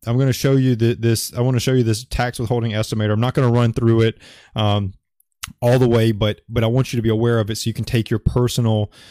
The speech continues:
uh, situation and put it through this calculator. In this calculator, I will put a link to it in the description of this video, of this podcast, so that you can go and do this, because you, this is, this is probably the number one thing that you should do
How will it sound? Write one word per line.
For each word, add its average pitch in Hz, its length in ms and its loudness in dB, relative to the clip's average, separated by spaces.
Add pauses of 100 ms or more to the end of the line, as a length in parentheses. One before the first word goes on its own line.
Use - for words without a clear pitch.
(200)
uh, 104 100 -8
situation 110 680 0
and 92 120 -6
put 110 180 0
it 107 120 -6
through 107 160 -4
this 98 120 -4
calculator. 98 600 -4 (580)
In 147 160 2
this 156 160 0
calculator, 143 840 2 (580)
I 120 120 2
will 127 140 2
put 139 140 2
a 127 60 2
link 127 260 0
to 131 120 2
it 123 60 2
in 123 100 2
the 117 80 -2
description 120 800 -2
of 120 180 -2
this 113 180 -2
video, 120 640 2 (200)
of 120 160 0
this 123 160 0
podcast, 113 760 -2 (500)
so 139 160 2
that 123 160 2
you 139 60 2
can 135 140 -2
go 123 180 2
and 107 100 -2
do 113 220 0
this, 95 220 -2
because 113 260 -4
you, 113 160 -2 (180)
this 131 280 0
is, 113 220 -4
this 127 220 -2
is 120 80 -8
probably 117 500 0
the 104 200 -4
number 117 380 0
one 113 180 0
thing 110 260 -4
that 101 220 -10
you 123 240 2
should 117 440 -4
do 110 380 2